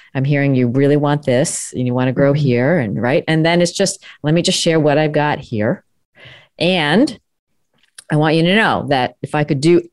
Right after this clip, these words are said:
Speaker 1: absolutely anything to keep, have you stay, I want you to stay." So just, you know, I can't imagine people would misinterpret you, J-, J C, but I think
Speaker 2: Mm-hmm.
Speaker 1: just being explicit, "I would love to find you just a way for you to stay. I would also not be doing my job,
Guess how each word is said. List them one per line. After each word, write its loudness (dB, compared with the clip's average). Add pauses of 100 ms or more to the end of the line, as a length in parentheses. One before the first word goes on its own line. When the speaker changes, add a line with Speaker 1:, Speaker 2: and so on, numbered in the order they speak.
(120)
Speaker 1:
absolutely -2
anything 0
to -8
keep, -6
have 0
you 2
stay, 0
I 2
want 0
you -6
to -6
stay." -4
So -4
just, -6
you -2
know, 2
I -2
can't 0
imagine 2
people 0
would 0
misinterpret -2
you, -4
J-, -10 (100)
J -2
C, -2
but 0
I 4
think 0
Speaker 2:
Mm-hmm. 2
Speaker 1:
just 0 (280)
being 2
explicit, -2 (380)
"I 2
would 4
love 2 (400)
to -14
find 0
you -2
just -6
a -2
way -2
for -6
you -4
to -6
stay. -4
I 2
would 2
also 0 (100)
not -2
be -2
doing -2
my -2
job, -6